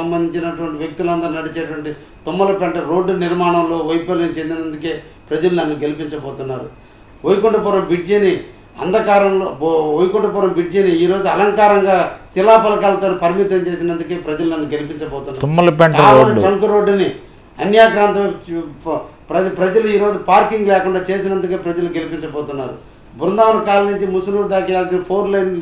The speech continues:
Speaker 1: రోడ్డుని వేయకుండా దుర్బంధంగా ఉంచిన దానికే ప్రజలు నన్ను గెలిపించబోతున్నారు.
Speaker 2: తుమ్మలపేంట రోడ్డు
Speaker 1: రైతులు,
Speaker 2: కాంట్రాక్టర్
Speaker 1: రైతులు,
Speaker 2: మీరే
Speaker 1: రైతులు
Speaker 2: ఆడుకున్న-,
Speaker 1: పంట పొలాలు
Speaker 2: అడ్డుకున్నారంట.
Speaker 1: ఎండిపోతున్నా సోమశిల కాలం నీళ్లు తీసుకురావడంలో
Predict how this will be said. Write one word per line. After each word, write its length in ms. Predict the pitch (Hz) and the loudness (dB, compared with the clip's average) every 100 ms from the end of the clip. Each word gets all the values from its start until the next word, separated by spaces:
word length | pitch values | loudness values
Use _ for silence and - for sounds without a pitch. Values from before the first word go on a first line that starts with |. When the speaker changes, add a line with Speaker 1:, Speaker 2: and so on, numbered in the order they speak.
| 170 | -2
Speaker 1:
రోడ్డుని 300 | 190 190 185 | -2 0 2
వేయకుండా 420 | 175 175 196 190 185 - - - 123 | 2 0 -2 0 -2 -6 -20 -18 -6
దుర్బంధంగా 520 | 180 175 202 208 202 196 185 | -4 0 0 2 2 2 0
ఉంచిన 200 | 180 196 | -2 0
దానికే 240 | 196 175 180 175 | 0 0 -2 -2
ప్రజలు 220 | 175 175 | -4 -2
నన్ను 140 | 165 147 | -2 -4
గెలిపించబోతున్నారు. 720 | 170 170 156 151 156 147 143 | -8 -8 -10 -8 -8 -8 -4
Speaker 2:
తుమ్మలపేంట 500 | 139 156 165 143 156 131 | -2 0 0 2 0 4
రోడ్డు 200 | 131 143 | 6 6
Speaker 1:
రైతులు, 140 | 143 - | 6 8
Speaker 2:
కాంట్రాక్టర్ 500 | 147 190 165 233 147 | 8 8 8 8 8
Speaker 1:
రైతులు, 100 | 151 | 10
Speaker 2:
మీరే 180 | 147 151 | 10 10
Speaker 1:
రైతులు 80 | 139 | 10
Speaker 2:
ఆడుకున్న-, 400 | 233 233 - - | 8 6 6 6
Speaker 1:
పంట 140 | - 220 | 8 8
పొలాలు 280 | 196 180 127 | 8 8 8
Speaker 2:
అడ్డుకున్నారంట. 80 | 110 | 8
Speaker 1:
ఎండిపోతున్నా 500 | 233 220 220 202 220 247 - - - | 6 4 2 0 0 0 -4 -14 -2
సోమశిల 360 | 226 226 233 220 214 | 0 2 2 2 6
కాలం 220 | 208 214 208 | 4 4 2
నీళ్లు 220 | 220 220 214 | 0 0 -2
తీసుకురావడంలో 640 | 208 202 208 208 202 | -2 0 0 2 0